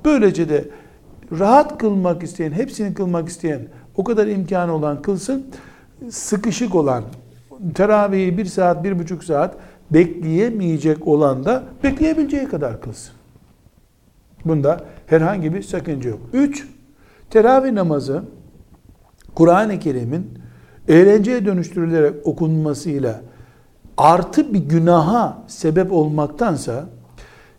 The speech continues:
camiler, e, ikiye ayrılmalı. Uzun uzun kılınan ve Ramazan'ı tam bir ibadetle geçirmek isteyen küçük camiler mesela böyle olmalı.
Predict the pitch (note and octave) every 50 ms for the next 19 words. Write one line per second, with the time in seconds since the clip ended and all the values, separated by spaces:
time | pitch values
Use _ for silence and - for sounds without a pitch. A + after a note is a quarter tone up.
0 | - - F3+ A3 B3 B3 A#3 G#3+ F#3 D3+ D3 E3+ F3 - - - - - - -
1 | - _ _ - D#3+ C#3 B2+ B2+ B2+ - - - - - G#3+ D#3 - - C#4 D4+
2 | C#4 G#3 E3 D3+ C#3+ C3+ C3 C3 B2+ B2+ A#2 A2+ A2 - - - - - - -
3 | - - - - - G3+ G3 A#3+ C#4+ C4 A3+ G#3+ F3 G3+ F#3+ F3+ E3 E3 G3+ G3
4 | G3 F3+ E3 D#3 D#3 E3+ F3 F3 - - - - - - - - - G3+ G3+ G3+
5 | F#3+ F3+ F3 F3 - - - F3+ G#3+ A3 A3 G#3 F3+ F#3+ F#3 F3 E3+ D#3+ C#3+ -
6 | - A#3+ C4 B3 A3+ G#3 G3+ F#3+ F3+ E3 E3+ E3 D#3+ E3 F3+ F3+ F3 - E3 C#3+
7 | C3+ C#3+ E3 D#3+ - F3 D#3+ D#3 D3 C#3 C3+ B2+ - - E3+ E3 G3 A#3 A3+ -
8 | B3 - C4+ G#3+ E3 D#3+ F3 D#3+ D3+ D3 C#3+ C#3+ C#3 C#3 C3 C3 C3 B2 A#2 -
9 | C#3 D3+ G3 B3+ - - C4 A3 F3 E3 C#3+ C3 B2 A#2 A2 G#2+ C3 E3 A3